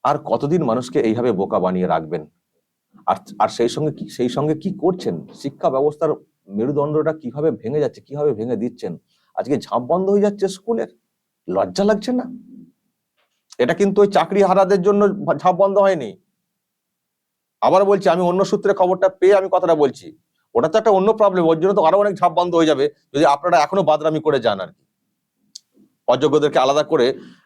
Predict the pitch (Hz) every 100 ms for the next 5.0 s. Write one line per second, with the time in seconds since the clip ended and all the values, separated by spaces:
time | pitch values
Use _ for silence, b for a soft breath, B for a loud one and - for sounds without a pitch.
0 | - 117 117 135 151 139 143 160 156 160
1 | 147 135 143 147 135 135 143 151 127 143
2 | 147 139 131 120 135 123 147 107 170 208
3 | 147 _ _ - 156 139 160 202 147 185
4 | 160 190 127 226 170 180 190 - 190 202